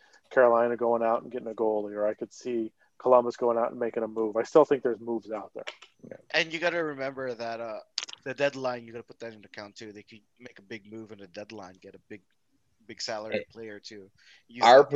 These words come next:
Speaker 2: predictions
Speaker 3: that way.
Speaker 2: on January twelfth, January thirteenth, before the first puck drop,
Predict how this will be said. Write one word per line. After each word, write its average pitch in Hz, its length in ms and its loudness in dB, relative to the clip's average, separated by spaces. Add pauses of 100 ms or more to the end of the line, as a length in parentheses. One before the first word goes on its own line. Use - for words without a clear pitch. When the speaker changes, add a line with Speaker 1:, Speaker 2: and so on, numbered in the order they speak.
Speaker 2:
predictions 117 600 6
Speaker 3:
that 101 80 -16
way. 85 60 -20 (400)
Speaker 2:
on 95 200 4
January 110 640 8
twelfth, 95 600 6 (140)
January 104 360 4
thirteenth, 101 400 -2
before 95 340 6
the 101 100 0
first 117 480 4
puck 113 220 6
drop, 78 240 0